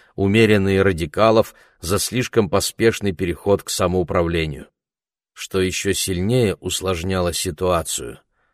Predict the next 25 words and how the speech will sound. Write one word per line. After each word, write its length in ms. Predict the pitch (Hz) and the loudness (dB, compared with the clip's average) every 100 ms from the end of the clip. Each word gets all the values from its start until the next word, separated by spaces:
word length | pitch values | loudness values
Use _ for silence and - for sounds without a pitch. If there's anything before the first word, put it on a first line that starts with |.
| _ | _
Буби, 580 | - 76 131 131 76 71 _ - | -12 0 4 4 0 -8 _ -6
тот 220 | 90 76 | -4 -2
же 120 | 87 | -6
Густаво, 680 | 82 95 - 101 82 64 - _ _ _ _ | -4 -4 -2 0 0 -2 -10 _ _ _ _
требовали 580 | - 95 120 117 113 113 | -2 4 6 8 6 4
независимости 1080 | 107 107 87 95 110 113 101 107 - - - | 2 2 0 0 0 -2 -2 -2 -2 -6 -8
отдельно 720 | - 98 78 73 110 104 101 92 | -6 -6 -6 -2 0 2 0 -2
для 260 | 82 98 | 0 -2
Фернандо 720 | - 98 90 95 107 101 95 95 | 0 -2 -2 0 0 0 0 -2
По. 360 | - 110 - _ _ _ _ _ _ _ _ | 2 2 2 _ _ _ _ _ _ _ _
Их 240 | 98 98 95 | -2 -2 -2
основной 540 | - 87 87 98 104 | -4 -4 -2 0 0
аргумент 600 | - 95 82 87 101 90 | 0 -4 -2 0 0 0
строился 680 | - - 92 92 82 - 85 | -4 -2 2 2 0 -4 -4
на 180 | 80 76 | -4 -2
том, 320 | 104 104 - _ _ _ | 2 2 0 _ _ _
что 240 | - 98 | -6 -2
распределение 840 | 95 - 92 90 92 104 107 101 92 | 0 -2 -4 -2 0 2 2 0 0
бюджета 720 | 85 82 80 98 107 - 95 | -2 -4 -2 2 2 2 2
не 160 | 101 | 4
равносильно 800 | 104 95 98 95 - 117 104 98 | 4 4 0 0 -2 -2 -2 -2
вкладу 560 | - - 95 107 98 95 | -4 -2 4 4 2 -4
каждой 480 | - 101 90 87 95 | 0 2 2 -2 -4
из 100 | - | -4
провинций. 640 | 92 92 98 90 - | -4 -2 -2 -4 -8